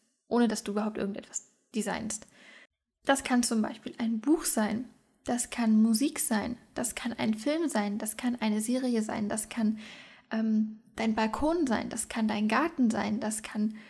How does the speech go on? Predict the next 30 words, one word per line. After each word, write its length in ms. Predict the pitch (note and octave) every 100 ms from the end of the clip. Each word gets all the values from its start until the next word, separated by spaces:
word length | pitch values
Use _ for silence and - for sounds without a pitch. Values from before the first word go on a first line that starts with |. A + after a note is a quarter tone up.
| - - - _
deine 200 | - A#3
Badewanne 640 | A3 C4 G#4 F#4+ G#3+ G3
sein, 360 | G3 - - - - - - _ _
was 240 | A#3+ C#4+
auch 160 | D4 C#4+
immer. 320 | A#3 G#3 - - _ _ _ _ _ _ _ _ _ -
Das 180 | - -
heißt, 340 | A#3 C4 - -
kurz 240 | D#4+ F4
bevor 320 | F4 E4 C4
du 100 | C4+
zu 180 | C4+ A#3+
gestalten 440 | A3+ - G#3+ A3
beginnst, 440 | A3 G#3+ A#3 C4 -
tauchst 360 | - B3+ C4
du 80 | -
einfach 440 | A#3 A3+ A#3+ B3+ A#3+
nun 400 | A#3 A#3+ B3 B3 -
in 420 | - A3 A3+ A#3 A#3+ - _ _ -
diese 200 | A3 G#3+
Welt 320 | G#3+ - -
ein. 240 | - - C4+ - _ _ _ _ _
Zum 160 | - A3
Beispiel 480 | G#3 G#3+ - G#3 G3+
in 400 | - A#3+ B3 C4 - -
ein 160 | A3
Buch, 140 | G#3+ - - _ _ _ _ _
in 160 | A3+ G#3
eine 180 | G3+
Musik. 460 | G#3 G#3+ G#3+ - -